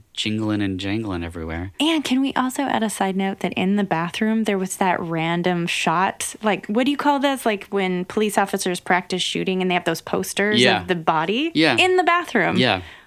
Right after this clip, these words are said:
Speaker 2: Like, how many police stations do you really think have that? We need a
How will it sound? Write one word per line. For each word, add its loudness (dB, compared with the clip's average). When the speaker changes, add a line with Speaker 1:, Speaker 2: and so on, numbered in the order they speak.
Speaker 2:
Like, 2
how 0
many 4
police 0
stations 0
do -2
you 0
really 0
think -6
have -4
that? -2
We 0
need 0
a -2